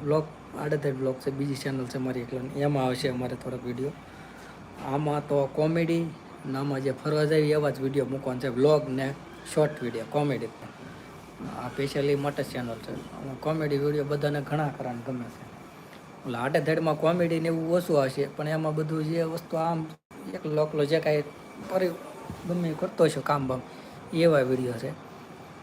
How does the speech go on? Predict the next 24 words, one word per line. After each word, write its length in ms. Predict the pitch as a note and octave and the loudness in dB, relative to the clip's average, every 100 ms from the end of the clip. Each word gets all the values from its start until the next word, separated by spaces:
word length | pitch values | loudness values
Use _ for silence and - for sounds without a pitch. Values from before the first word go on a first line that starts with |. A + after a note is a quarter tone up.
| - | -12
આપણે 260 | - - B2 | -12 -10 -6
આમાં 260 | A#2 D3+ | -2 -2
તો 80 | D3+ | -2
કોમેડી 420 | D3 D#3+ D#3 D3 | 4 4 6 4
જ 60 | C3 | 2
રાખવાનું 360 | B2 A#2+ A2 - | 0 -2 -8 -10
છે. 60 | |
આમાં 240 | A#2+ B2 A#2+ | -10 -10 -6
કોમેડી 360 | C#3 C#3+ C#3 | -4 -2 0
અમારા 320 | C#3 C#3 C3+ | 0 0 -2
થોડુંક 360 | C3 - C3+ C3+ | -4 -4 -4 0
સારું 300 | D#3+ C#3+ B2 | 0 2 0
આવે, 240 | A#2 A2+ A#2 | -2 -4 -8
હાલે 280 | A#2 A#2+ A2 | -6 -6 -6
છે. 400 | - - - - - - - - - - - - - - - - - - - - - - - - - - - - - - - - - - - - | -10 -12 -14 -16 -16 -16 -16 -14 -14 -14 -16 -18 -18 -18 -18 -18 -16 -16 -16 -16 -16 -16 -16 -18 -16 -16 -12 -6 -6 -8 -16 -14 -14 -14 -12 -6
તમારા 280 | C#3+ D#3 D#3 | 0 4 4
ફેમિલી 420 | D#3 D#3 E3+ D3+ | 4 2 4 4
બેમિલીમાં 480 | C#3+ D#3 D#3 D#3 D3+ | 4 2 4 4 2
કોઈ 140 | D3+ | 2
જોતા 320 | B2 D3 D#3 D3+ | 2 0 6 6
હોય, 280 | C#3+ D3 | 6 4
નો 300 | C3+ D3+ D3 | 4 4 2
ચેનલ 280 | C#3 D3+ C#3 | 0 -2 -2
સબસ્ક્રાઇબ 440 | C3+ D#3 - C#3+ | -2 -6 -2 0